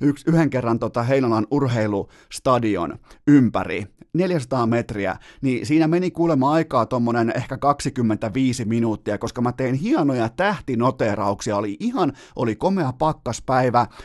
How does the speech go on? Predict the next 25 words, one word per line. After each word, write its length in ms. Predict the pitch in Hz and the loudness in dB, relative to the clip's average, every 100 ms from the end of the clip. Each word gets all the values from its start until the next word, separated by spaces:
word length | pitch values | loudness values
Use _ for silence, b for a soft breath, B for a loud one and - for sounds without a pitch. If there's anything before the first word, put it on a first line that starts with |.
| B | B
oli, 220 | - 117 - - 131 | -4 -4 -4 -6 -2
ö, 20 | |
hämärtyvä 800 | 117 113 147 185 131 - 107 - | -2 0 0 0 -2 -4 -6 -4
ilta 460 | 156 160 139 131 120 B B | -2 0 0 0 -2 B B
ja 80 | 120 | -8
tähdet 420 | - 139 131 113 | 0 0 0 -2
oli 240 | 113 113 131 | -2 -2 0
ehdottomasti 600 | 127 120 - 107 - 107 | 0 -2 -2 -4 -2 -2
nähtävissä, 640 | 110 113 110 101 98 110 | 0 0 -2 -6 -6 -4
niin 80 | 104 | -4
mä 100 | 104 | -4
tein 240 | 110 104 | -2 -2
sieltä 280 | 110 101 107 | -2 -4 -4
isoja 320 | 151 202 151 139 | -4 -4 -2 0
noteerauksia 680 | 151 147 131 120 117 123 117 | 0 0 0 2 0 -2 2
<laughs> 40 | 165 | 2
niin 160 | 196 156 | 2 0
kauan, 380 | 135 139 127 117 | 0 2 2 0
että 240 | 117 110 | -2 -4
tota, 300 | 117 113 117 | -4 -4 -2
mä 100 | 107 B B B | -2 B B B
olin 180 | 269 294 | -4 -2
varmaan, 360 | 208 202 165 156 | 0 0 0 0
min-, 200 | 208 - | -2 -6
no, 160 | 247 | -4